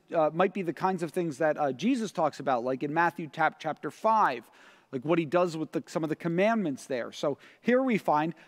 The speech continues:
that it isn't just murder that God hates, but rather also the anger in our hearts. In fact, he redefines murder as being angry with your brother. And it isn't just physically sleeping with your buddy's wife that God hates,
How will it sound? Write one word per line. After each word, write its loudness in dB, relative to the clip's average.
that 4
it 0
isn't 2
just -2
murder 2
that -2
God 0
hates, -6
but 2
rather 4
also 0
the -6
anger 2
in -4
our -2
hearts. -8
In -10
fact, 0
he -4
redefines 0
murder 0
as 0
being -4
angry 0
with -4
your 0
brother. -2
And 2
it 4
isn't 2
just -4
physically -2
sleeping -2
with -4
your 0
buddy's -2
wife 0
that 0
God 2
hates, -6